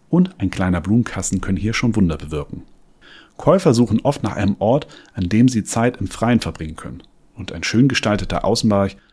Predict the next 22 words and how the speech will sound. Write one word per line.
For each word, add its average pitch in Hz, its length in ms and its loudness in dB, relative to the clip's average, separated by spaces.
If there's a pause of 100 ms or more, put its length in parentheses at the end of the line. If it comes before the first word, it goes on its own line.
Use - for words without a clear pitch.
(200)
rundet 139 500 2
das 101 200 -2
Gesamtbild 92 560 -4
der 76 80 -6
Immobilie 82 580 -6
ab. - 220 -10 (480)
In 90 160 -4
Zeiten, - 480 -4 (200)
in - 120 -4
denen 101 240 0
immer 170 240 6
mehr 117 160 8
Menschen 117 320 4
von 110 160 -2
zu 92 160 -4
Hause 127 240 2
aus - 180 -6
arbeiten, 113 520 -2 (280)
gewinnt 98 320 4
ein 90 120 -4
dediziertes 98 640 -2
Arbeitszimmer 92 600 -2